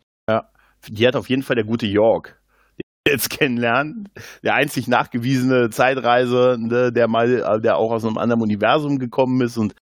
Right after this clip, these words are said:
da wird uns dann halt erzählt, der mit der T-N-G-Uniform, dass er im Jahr zweitausendreihundertneunundsiebzig auch so einen Sprung gemacht hat. Und er war der einzig bekannte Fall vor Giorgio. Und, äh, der wäre ganz, ganz schlimm,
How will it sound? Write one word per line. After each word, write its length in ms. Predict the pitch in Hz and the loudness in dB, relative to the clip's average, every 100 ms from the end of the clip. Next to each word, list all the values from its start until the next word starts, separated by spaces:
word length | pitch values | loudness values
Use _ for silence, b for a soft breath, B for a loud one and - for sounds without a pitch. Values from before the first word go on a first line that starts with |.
| - | 0
da 120 | 113 | 0
wird 140 | 123 | 0
uns 140 | 117 - | -4 -2
dann 120 | 107 | -2
halt 140 | 107 | 0
erzählt, 460 | 98 87 110 110 107 | -2 -2 0 2 2
der 200 | 104 104 98 87 | 2 2 -2 -8
mit 160 | 95 | -6
der 80 | 104 | -6
T-N-G-Uniform, 880 | - 107 98 110 113 104 - 95 98 | -2 -2 0 0 2 0 0 0 0
dass 160 | 92 101 | 0 0
er 80 | |
im 80 | 85 | 0
Jahr 160 | 92 90 | 0 0
zweitausendreihundertneunundsiebzig 1500 | - 156 143 120 110 120 120 120 180 185 127 143 - 143 - B B B B B B _ _ | 0 2 0 -2 0 2 2 2 2 0 0 -2 -2 -4 -4 B B B B B B _ _
auch 180 | 147 175 | 0 2
so 80 | 165 | 0
einen 100 | 151 | -4
Sprung 280 | - 147 | -2 -2
gemacht 340 | 139 131 127 - | 0 0 -2 -2
hat. 80 | 113 | -6
Und 140 | 87 | -4
er 100 | 98 | -2
war 80 | 101 | 0
der 100 | 98 | 0
einzig 300 | 98 143 123 | -2 -4 -6
bekannte 360 | - 117 120 110 | -8 -4 -4 -2
Fall 320 | - 131 139 | 0 2 2
vor 260 | - 131 | -2 -2
Giorgio. 540 | 120 120 123 120 120 117 _ _ _ _ | -2 -2 -2 -2 -2 -4 _ _ _ _
Und, 220 | - 117 107 | -2 -2 0
äh, 160 | 98 | -2
der 200 | 107 113 | 0 0
wäre 220 | 117 110 | 0 -2
ganz, 360 | 107 127 147 - | -2 -4 -4 -6
ganz 280 | - 120 117 | -4 -4 -4
schlimm, 600 | - 135 131 151 143 | -4 0 0 2 0